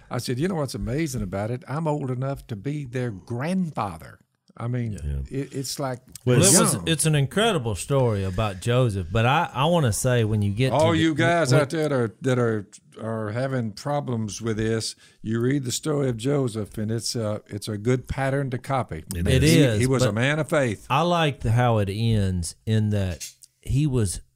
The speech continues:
Speaker 2: somehow attaining to the resurrection. This
Speaker 3: Yeah.
Speaker 2: is so far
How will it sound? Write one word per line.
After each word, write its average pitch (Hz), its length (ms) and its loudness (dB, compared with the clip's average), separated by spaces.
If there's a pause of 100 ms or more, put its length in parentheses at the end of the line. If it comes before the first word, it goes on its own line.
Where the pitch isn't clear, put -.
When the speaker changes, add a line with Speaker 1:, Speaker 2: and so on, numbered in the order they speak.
(160)
Speaker 2:
somehow 139 640 -2
attaining 120 580 -4
to 110 160 -4
the 95 120 -4
resurrection. 98 1000 -6 (180)
This 143 240 0
Speaker 3:
Yeah. 131 40 -2
Speaker 2:
is 110 80 -2
so 147 320 -4
far 123 680 -4